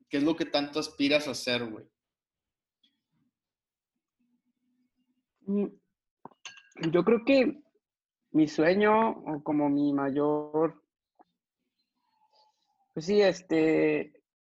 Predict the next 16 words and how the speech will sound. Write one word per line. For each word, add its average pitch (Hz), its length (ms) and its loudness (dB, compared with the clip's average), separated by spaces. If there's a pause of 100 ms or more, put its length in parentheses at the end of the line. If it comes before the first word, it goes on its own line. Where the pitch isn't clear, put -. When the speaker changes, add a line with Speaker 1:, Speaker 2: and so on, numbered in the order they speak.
Speaker 2:
mi 160 100 -2
mayor 160 340 2
sueño 190 260 -2
en 196 60 0
el 175 100 0
futuro 170 480 0
es 175 180 0
que 190 120 -6
podamos 165 600 -2
vivir 160 720 -6 (240)
en 151 160 -6
un 170 160 -4
mundo 175 300 -4
mucho 160 320 -6
más 160 400 -4
inclusivo 151 840 -4